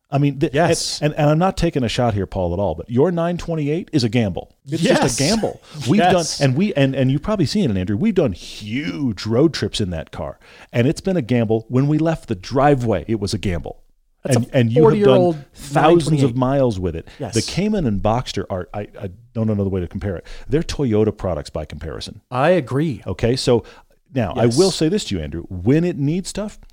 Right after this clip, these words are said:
Speaker 1: it will be expensive. You will be like, "Why is that so much to get that part or to get that done?" It will be expensive, more than you're used to.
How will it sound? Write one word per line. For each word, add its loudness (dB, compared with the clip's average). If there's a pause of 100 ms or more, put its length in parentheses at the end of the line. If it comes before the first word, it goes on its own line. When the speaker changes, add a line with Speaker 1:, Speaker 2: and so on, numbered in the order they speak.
(140)
Speaker 1:
it -4
will -6
be -2
expensive. -4
You 0
will -2
be -4
like, -8
"Why -4
is -2
that -6
so -6
much -6
to -4
get -6
that -6
part -4
or -8
to -6
get -6
that -4
done?" -8
It -2
will -2
be 2
expensive, -6 (320)
more 0
than 2
you're 2
used 0
to. -10